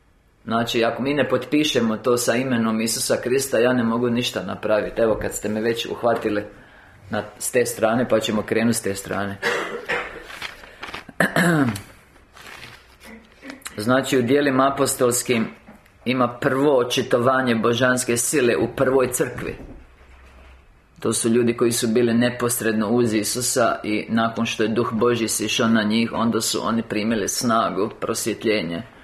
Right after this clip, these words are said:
i krenuli su u svijet reprezentirati Isusa. Sve to radi se samo o Isusu.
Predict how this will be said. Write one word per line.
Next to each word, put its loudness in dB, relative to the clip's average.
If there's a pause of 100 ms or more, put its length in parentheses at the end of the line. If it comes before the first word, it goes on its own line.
(260)
i -6
krenuli 2
su -4
u -4
svijet -2 (440)
reprezentirati 0
Isusa. -6
Sve 0
to 0
radi 2
se -4
samo 0
o 4
Isusu. -4